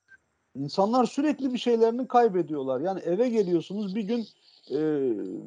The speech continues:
televizyonunuzun kumandası yok. İkinci gün geliyorsunuz, televizyon yok. Üçüncü geliyorsun-, gün geliyorsunuz, buzdolabı yok. E, seçimi bekleyelim. Böyle bir yaklaşım olamaz.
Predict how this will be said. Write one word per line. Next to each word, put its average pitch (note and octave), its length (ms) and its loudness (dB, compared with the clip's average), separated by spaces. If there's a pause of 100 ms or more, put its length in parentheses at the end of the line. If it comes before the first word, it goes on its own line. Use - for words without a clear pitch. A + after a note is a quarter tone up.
(120)
televizyonunuzun G3 640 4
kumandası G#3 640 2
yok. F#3+ 220 2
İkinci G#3 360 -2
gün G#3 180 0
geliyorsunuz, E3+ 520 2
televizyon G3 520 4
yok. F#3 220 0
Üçüncü G#3 280 -4
geliyorsun-, F#3+ 560 2
gün D#3 340 -4
geliyorsunuz, F#3 480 4
buzdolabı G#3+ 500 6
yok. E3+ 220 4 (220)
E, E3 60 -2
seçimi A#3 480 0
bekleyelim. C#3 480 2
Böyle F#3+ 240 8
bir G3+ 60 0
yaklaşım G3+ 520 0
olamaz. C4+ 460 -2